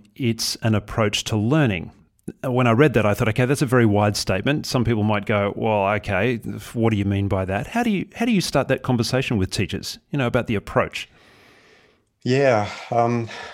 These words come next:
Speaker 2: well, thanks, uh, for having me on, Colin, first of all. So it's, it's a good question. As, as you probably, um, guessed, uh, it's one that I receive, uh, frequently, uh, relatively frequently. So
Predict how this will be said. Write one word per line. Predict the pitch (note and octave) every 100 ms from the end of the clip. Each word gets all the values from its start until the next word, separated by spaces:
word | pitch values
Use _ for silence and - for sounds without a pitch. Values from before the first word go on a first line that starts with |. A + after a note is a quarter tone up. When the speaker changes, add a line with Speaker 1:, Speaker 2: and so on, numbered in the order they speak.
| -
Speaker 2:
well, | A#2 A#2+ G2+
thanks, | - B2+ - -
uh, | G#2+
for | G2 G#2
having | G#2 G#2+ G2+
me | F#2+
on, | F#2+ F#2+
Colin, | G2 F#2+ G#2
first | A2 A2
of | F#2+
all. | C3 F3 - - - -
So | - A#2+ -
it's, | - D#3 E3
it's | -
a |
good | B2 C3
question. | C3 A#2+ A2
As, | G#2 B2
as | B2+ A2+ B2+
you | A2+
probably, | A2 G#2 G#2+ G2+ G2
um, | G2 G2 F#2+ F2
guessed, | E2+ F#2+ F#2 -
uh, | G2+ F#2 F#2
it's | - G2 - - -
one | F#2+ G2+
that | G#2 -
I | F#2+ F#2 F#2 F#2 F2+ F#2 -
receive, | F#2+ E2+ - F2+ F#2 E2 - F2
uh, | F2 E2+ F#2+ C#3+ D#3+ D3+
frequently, | - C#3+ A#2 - D#2 D2
uh, | F#2+
relatively | G2 G#2 G#2+ F2+
frequently. | - G#2+ A2 G2+ E2+ D#2 - - - - -
So | - - G#2+ G#2+ G#3